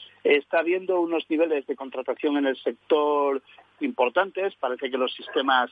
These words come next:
que auditan lo que son los movimientos de producción, eh, están dando buenas cifras de, digamos, de actividad. No obstante, se está produciendo, bajo nuestro punto de vista y con la información que tenemos disponible a través del análisis,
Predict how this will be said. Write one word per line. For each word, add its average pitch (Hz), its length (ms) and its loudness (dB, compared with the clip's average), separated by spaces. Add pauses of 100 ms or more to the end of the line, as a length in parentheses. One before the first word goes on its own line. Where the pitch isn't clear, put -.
(120)
que 123 380 -2
auditan 120 580 0 (300)
lo 135 160 -2
que 127 120 -6
son 139 300 0
los 131 180 0
movimientos 131 480 0
de 123 100 -2
producción, 127 840 0
eh, 120 300 0
están 131 340 -2
dando 127 320 2
buenas 127 380 -4
cifras 139 400 -6
de, 120 360 -2 (300)
digamos, 131 360 0
de 139 60 0
actividad. 147 480 0 (240)
No 147 100 -2
obstante, 185 340 -2
se 165 100 -8
está 156 200 -4
produciendo, 143 840 -2 (200)
bajo 127 200 -4
nuestro 117 280 -6
punto 156 240 0
de 147 80 2
vista 165 240 -2
y 147 40 -8
con 143 180 -4
la 135 60 -4
información 135 480 -6
que 170 120 -2
tenemos 139 280 -4
disponible 143 640 -2 (420)
a - 60 -6
través 127 240 -4
del 123 80 -2
análisis, 123 560 -2